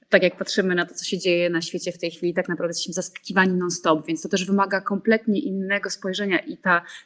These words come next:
wielość tych perspektyw i różnych zdań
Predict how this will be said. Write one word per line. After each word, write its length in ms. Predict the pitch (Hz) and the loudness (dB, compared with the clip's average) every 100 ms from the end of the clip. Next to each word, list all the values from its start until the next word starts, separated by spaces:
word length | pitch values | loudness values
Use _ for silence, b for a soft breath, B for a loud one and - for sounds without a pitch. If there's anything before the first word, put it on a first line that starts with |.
| 180 | 2
wielość 420 | 175 247 226 196 | 8 10 10 4
tych 240 | - - | -6 -10
perspektyw 760 | - 185 - 233 226 - 160 - | -8 -8 -2 -2 -2 -4 -4 -4
i 80 | 175 | -4
różnych 380 | 202 208 190 | 0 0 0
zdań 500 | 175 - 165 156 226 | -2 4 6 8 8